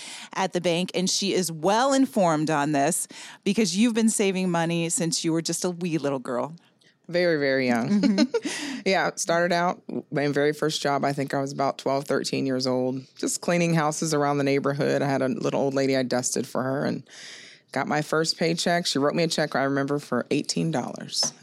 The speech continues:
Speaker 2: Um, and my mom, as soon as I brought it home, I was super excited. And she said, "Good job." And she said, "You're gonna give me two dollars of that."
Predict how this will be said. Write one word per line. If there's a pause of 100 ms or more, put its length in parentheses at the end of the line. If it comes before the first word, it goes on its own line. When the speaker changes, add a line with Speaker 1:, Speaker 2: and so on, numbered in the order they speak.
Speaker 2:
Um,
and
my
mom,
as
soon
as
I
brought
it
home,
I
was
super
excited.
And
she
said,
"Good
job." (420)
And
she
said,
"You're
gonna
give
me
two
dollars
of
that."